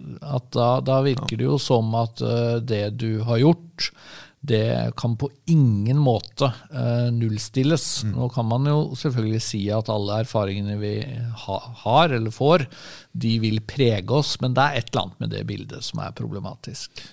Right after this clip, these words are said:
Speaker 2: Ja, det er det, altså.
Speaker 1: Men,
Speaker 2: Og
Speaker 1: men jeg ble også provosert, eh, av, altså
Speaker 2: Du blir stadig provosert.
Speaker 1: Ja, jeg ble
Speaker 2: Ja.
Speaker 1: litt provosert av noe hun skrev aller først.
Speaker 2: Ja.
Speaker 1: For, for selv om jeg er enig med henne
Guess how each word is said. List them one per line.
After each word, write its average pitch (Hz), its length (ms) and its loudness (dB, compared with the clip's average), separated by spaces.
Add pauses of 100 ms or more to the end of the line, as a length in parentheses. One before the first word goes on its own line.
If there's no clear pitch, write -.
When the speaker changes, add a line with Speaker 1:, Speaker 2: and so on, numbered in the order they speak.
Speaker 2:
Ja, 117 100 4
det 127 80 6
er 143 60 6
det, 127 100 4
altså. 120 320 0 (640)
Speaker 1:
Men, 160 240 6
Speaker 2:
Og 165 320 4
Speaker 1:
men 160 140 6
jeg 156 160 8
ble 196 120 4
også 170 240 2
provosert, 147 800 0
eh, 151 380 4
av, 139 140 2 (180)
altså 147 500 2
Speaker 2:
Du 113 120 -4
blir 135 120 -6
stadig 104 400 -4
provosert. 139 540 -2
Speaker 1:
Ja, 156 220 8
jeg 214 120 4
ble 196 140 4
Speaker 2:
Ja. 151 80 6
Speaker 1:
litt - 160 2
provosert 185 500 2
av 185 80 4
noe 165 200 6
hun 175 60 4
skrev 175 340 2 (180)
aller 160 260 6
først. - 600 0
Speaker 2:
Ja. 156 200 6 (400)
Speaker 1:
For, 185 300 4
for 185 220 0
selv 170 240 4
om 165 80 4
jeg 180 200 2
er 165 240 6
enig 113 160 2
med 120 140 4
henne 180 320 2